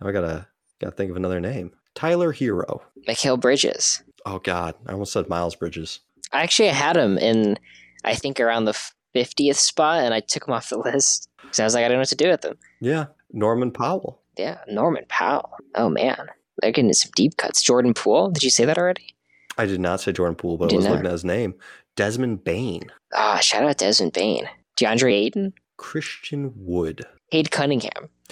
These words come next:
Speaker 1: W-, wait, wait. What do you think the odds are that Christian Wood is the second best player in Dallas next season?
Speaker 2: Pretty high.
Speaker 1: Right?
Speaker 2: I can't think of, I can't think of who'd be the next guy.
Speaker 1: Right?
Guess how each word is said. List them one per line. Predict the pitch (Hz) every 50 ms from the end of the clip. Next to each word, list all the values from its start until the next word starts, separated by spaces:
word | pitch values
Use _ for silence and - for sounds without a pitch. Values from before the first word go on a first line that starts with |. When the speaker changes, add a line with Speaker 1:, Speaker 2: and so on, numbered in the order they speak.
| - - -
Speaker 1:
W-, | - - - - - - _ - - _
wait, | 123 113
wait. | 92 80 - - - - - _
What | 143 123 170 240
do | 415
you | 392
think | 392 359 262
the | 170 123
odds | 104 98 92
are | 98 92
that | 87 90
Christian | - - 95 - - 92
Wood | 85 87 80 76
is | 82 -
the | 92 85
second | - - 85 - 87 80
best | 80 78 -
player | - 80 76 73
in | 71
Dallas | 71 - - - - - -
next | - - - -
season? | - - - - - - _ _ _
Speaker 2:
Pretty | - 131 135 113
high. | - 92 107 139 143 - - - _ _ _ _
Speaker 1:
Right? | 98 90 107 160 233
Speaker 2:
I | -
can't | - - - 110 107 -
think | 110 110 -
of, | 104 98 -
I | 85 - 107
can't | - - 117 110 -
think | 120 110
of | 113 107
who'd | - 113 98 -
be | 107 101
the | - 101
next | 101 98 - -
guy. | - - - 127 143 151 - _ _ _ _ -
Speaker 1:
Right? | 87 82 92 135 185